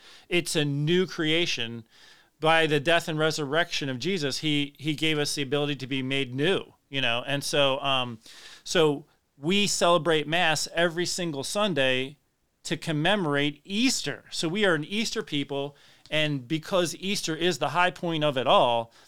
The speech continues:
that's when we bring everybody into the church, 'cause this is what it's all about. We are a resurrection people. So, and, um,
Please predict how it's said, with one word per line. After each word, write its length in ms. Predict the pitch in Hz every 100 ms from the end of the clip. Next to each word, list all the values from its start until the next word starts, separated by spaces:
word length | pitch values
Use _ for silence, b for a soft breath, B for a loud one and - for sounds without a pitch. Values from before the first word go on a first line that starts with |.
| -
that's 280 | 156 170 185
when 140 | 160
we 120 | 151
bring 320 | 131 156 151
everybody 480 | 143 143 143 143 139
into 220 | 143 139
the 120 | 117 117
church, 380 | - 139 -
'cause 180 | - 127
this 180 | 135 143
is 280 | 147 110 -
what 340 | 139 120 123 139
it's 140 | 127
all 160 | 143 139
about. 320 | 127 127 123
We 120 | 135
are 240 | 131 123 127
a 60 |
resurrection 680 | 123 131 127 131 135 - 120
people. 440 | 120 127 123 - _ _
So, 280 | - 110 110 _ B B B B B -
and, 260 | 160 160
um, 400 | 160 147 135 131